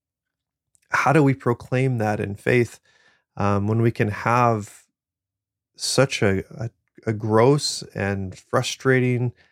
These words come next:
reality that exists in our past, or even as we look ahead to the future sometimes, just kind of concerned and anxious for what's to come? But a person of faith who understands reality and has submitted their life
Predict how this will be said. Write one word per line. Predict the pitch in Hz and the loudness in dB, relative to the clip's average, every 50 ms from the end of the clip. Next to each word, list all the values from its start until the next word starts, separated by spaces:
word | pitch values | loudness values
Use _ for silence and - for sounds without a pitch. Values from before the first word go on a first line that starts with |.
| _ _ _ _ _ - | _ _ _ _ _ -2
reality | 113 113 107 98 101 113 113 107 107 98 107 - - - - - _ _ _ _ _ | 0 2 4 4 4 4 2 2 0 -2 -4 -8 -8 -10 -12 -14 _ _ _ _ _
that | - - 107 | -4 -2 -2
exists | 107 104 110 120 117 - - | -2 -2 -4 -4 -2 -2 -2
in | 107 | -2
our | 104 | 0
past, | 101 - 127 123 117 - - | 0 0 0 0 0 -2 -2
or | 113 | 0
even | 131 160 165 147 | 0 0 0 0
as | 117 107 104 | 0 0 0
we | 113 110 | 0 0
look | 110 117 117 - | 0 0 -2 -2
ahead | 107 104 104 110 110 107 | -4 -2 0 0 -2 -2
to | - - | -2 -6
the | - 98 | -8 -6
future | - - 196 208 - - - | -2 -2 -2 -2 -2 -4 -4
sometimes, | 104 - - 98 98 - - - 101 98 98 - | -4 -4 -6 -6 -8 -8 -8 -6 -6 -6 -6 -4
just | - 117 - | -4 -4 -4
kind | - - 123 113 | -2 0 0 0
of | 107 | 0
concerned | - 117 101 98 - 127 131 147 139 120 | -2 -4 -4 -2 0 2 2 2 2 0
and | 107 113 | -2 0
anxious | 123 143 139 - - 117 - | 0 -2 -2 -2 -4 -6 -8
for | - - - | -6 -6 -6
what's | 107 107 110 113 - - | -4 -4 -4 -6 -8 -12
to | - - | -14 -14
come? | - - - 139 123 - 123 143 160 - - _ _ _ _ _ _ _ _ _ _ _ _ _ _ _ _ _ _ _ _ _ _ _ _ _ _ _ _ | -6 -2 0 2 2 0 -2 -8 -12 -16 -18 _ _ _ _ _ _ _ _ _ _ _ _ _ _ _ _ _ _ _ _ _ _ _ _ _ _ _ _
But | - 120 | 0 2
a | 120 | 2
person | 117 - - 175 185 175 - - | 2 2 4 4 4 4 2 2
of | 147 123 107 | 2 0 0
faith | - - 147 131 117 110 - | 0 2 2 4 4 2 0
who | - - 120 - | -2 -6 -4 -2
understands | - 117 135 143 143 135 - - - 123 117 117 113 - | 0 0 0 2 0 -2 -2 -2 -2 -2 -2 -4 -4 -4
reality | 110 104 104 104 110 104 101 101 101 104 104 110 | -2 0 2 4 4 4 2 0 -2 -2 -2 -2
and | 104 - | -4 -2
has | - 104 98 - | -2 -2 -2 -2
submitted | - - - 123 113 113 113 131 143 143 139 123 - - | -2 -2 0 0 0 0 2 2 4 4 2 2 0 -6
their | - 104 107 117 110 107 | -8 -4 -2 0 0 0
life | 101 110 110 113 107 104 107 - - - | 0 2 2 4 2 2 -2 -6 -16 -20